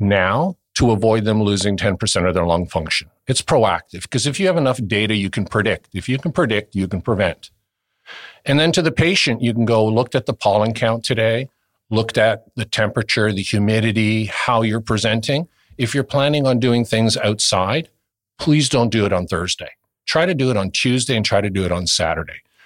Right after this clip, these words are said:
So it's always taking this preventive view, because if you have enough data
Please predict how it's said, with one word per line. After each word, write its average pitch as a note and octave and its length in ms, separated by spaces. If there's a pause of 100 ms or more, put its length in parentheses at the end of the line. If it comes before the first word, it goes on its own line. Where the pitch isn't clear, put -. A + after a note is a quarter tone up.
(180)
So C3 240
it's C3 100
always D#3+ 360
taking C3 360
this A2+ 160
preventive A2+ 1000 (100)
view, G2 760 (600)
because A#2 240
if A#2 120
you C#3+ 100
have E3 120
enough C#3 300
data G#2 480